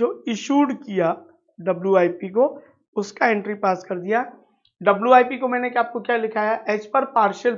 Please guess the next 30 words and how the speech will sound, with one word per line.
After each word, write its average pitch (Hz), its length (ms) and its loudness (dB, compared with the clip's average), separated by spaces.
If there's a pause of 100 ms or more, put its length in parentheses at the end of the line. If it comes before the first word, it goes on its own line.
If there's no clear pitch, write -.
plan, 175 300 2 (440)
as 214 220 -6
per 269 80 2 (160)
partial 214 480 -2
plan, 190 260 2 (420)
we 220 200 -2
will 262 240 0
debit, 214 340 2 (420)
we 214 200 -4
will 247 220 -2
debit 226 340 0
the 254 160 4
डब्ल्यूआईपी 240 640 2
account 240 320 0 (200)
on 240 200 4
the 262 140 6
basis 240 420 -2
of 262 100 -4 (280)
actual। - 560 0 (400)
we 226 120 -2
will 226 200 -2
debit 220 380 -2
the 254 120 2
डब्ल्यूआईपी 233 560 0
account 254 380 -2
on 214 120 -4
the 240 160 0
basis 220 320 -4
of 330 220 4 (320)
actual। 262 400 2